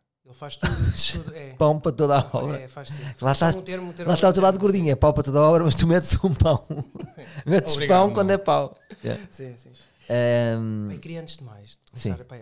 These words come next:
Speaker 1: a frase da Madonna.
Speaker 2: Qual?
Speaker 1: Tu não, não, não, não leste? Pá, num,
Speaker 2: Não, não li.
Speaker 1: num artigo que vi da, pá, dizia a frase na, na, na Maria.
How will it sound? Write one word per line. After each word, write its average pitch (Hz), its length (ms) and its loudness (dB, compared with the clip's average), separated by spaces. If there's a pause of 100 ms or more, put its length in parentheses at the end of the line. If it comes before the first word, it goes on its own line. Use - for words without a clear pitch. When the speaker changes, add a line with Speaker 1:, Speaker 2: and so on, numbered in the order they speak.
Speaker 1:
a - 40 -20
frase 143 280 -18
da 143 60 -20
Madonna. 127 500 -20 (640)
Speaker 2:
Qual? 90 200 -10
Speaker 1:
Tu - 120 -20
não, 151 140 -20
não, 143 320 -18
não, 139 280 -18
não 139 180 -18
leste? 127 280 -20 (140)
Pá, 131 140 -18
num, 131 140 -14
Speaker 2:
Não, 131 140 -6
não 127 140 -4
li. 107 60 -6
Speaker 1:
num 139 220 -16
artigo 147 520 -20 (200)
que 135 120 -20
vi 143 80 -20
da, 131 100 -18 (480)
pá, 127 100 -20
dizia 127 200 -18
a 127 40 -18
frase 143 320 -16
na, 127 200 -18
na, 127 340 -20
na 123 140 -16
Maria. 123 360 -16